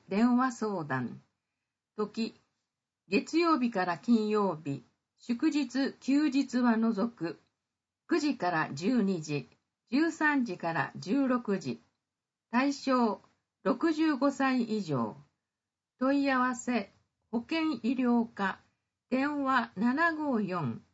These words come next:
六二五八。六十五歳以上の方が対象です。高齢者福祉サービス一覧。十三項目あります。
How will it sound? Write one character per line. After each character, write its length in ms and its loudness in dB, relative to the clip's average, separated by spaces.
六 320 -4
二 280 0
五 260 -2
八。 540 -6
六 320 0
十 180 2
五 160 0
歳 300 2
以 60 0
上 200 2
の 140 -2
方 280 -4
が 220 -2
対 240 0
象 340 -4
で 140 -8
す。 200 -20
高 220 2
齢 220 2
者 420 0
福 180 -2
祉 200 0
サ 280 0
ー 40 0
ビ 140 0
ス 300 -2
一 260 -4
覧。 260 -4
十 200 2
三 320 0
項 180 0
目 320 2
あ 80 -2
り 120 -2
ま 140 -2
す。 180 -20